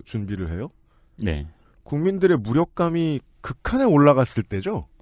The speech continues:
Speaker 2: 그쵸.
Speaker 1: 예.
Speaker 2: 그렇죠.
Speaker 1: 예. 영웅민담 형태의 시나리오가 그때 많이 팔렸을 거라는 거를 뭐 인식하기는 어렵지가 않아요.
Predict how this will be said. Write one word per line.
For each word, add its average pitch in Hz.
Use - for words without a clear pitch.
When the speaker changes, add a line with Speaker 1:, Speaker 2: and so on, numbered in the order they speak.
Speaker 2:
그쵸. -
Speaker 1:
예. 151
Speaker 2:
그렇죠. 85
Speaker 1:
예. 101
영웅민담 202
형태의 175
시나리오가 147
그때 -
많이 110
팔렸을 170
거라는 120
거를 101
뭐 90
인식하기는 113
어렵지가 107
않아요. 67